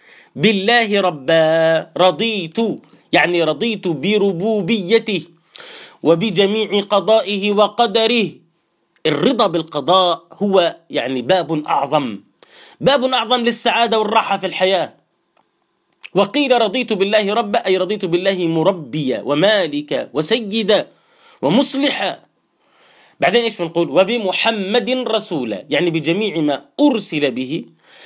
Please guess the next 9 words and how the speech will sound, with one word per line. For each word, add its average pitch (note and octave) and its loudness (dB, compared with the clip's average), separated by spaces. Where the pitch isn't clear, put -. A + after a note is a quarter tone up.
بجميع G3 2
ما F#3+ 2
بلغه G#3+ 0
إلينا B3 2
من A3+ 0
الأمور G#3 2
الاعتقادية G#3 0
وغيرها، B3 0
رضيت. C3 -2